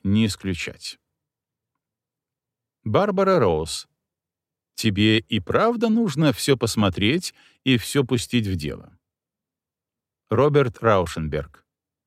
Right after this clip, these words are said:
«Мне кажется, как раз об этом и речь». Барбара Роуз. «Но ещё есть потребность ничего не исключать. Всё должно быть пущено в ход,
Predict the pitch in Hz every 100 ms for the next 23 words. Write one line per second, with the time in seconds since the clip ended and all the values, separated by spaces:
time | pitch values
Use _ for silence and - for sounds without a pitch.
0 | _ _ _ - 113 104 92 95 110 160
1 | - 196 180 143 - - 87 98 - -
2 | 107 85 73 76 98 147 160 117 - -
3 | - _ _ _ _ _ _ _ _ _
4 | _ _ _ 107 131 120 117 120 117 95
5 | 71 - - - _ _ _ _ _ _
6 | _ 120 117 110 101 104 - - 123 110
7 | 85 85 98 95 - - 92 87 95 95
8 | 107 107 - 101 98 - 95 90 107 120
9 | - 165 175 - - - - _ _ _
10 | _ _ _ - - 143 226 165 156 104
11 | 90 160 196 185 - - 170 - 170 180
12 | - 214 185 -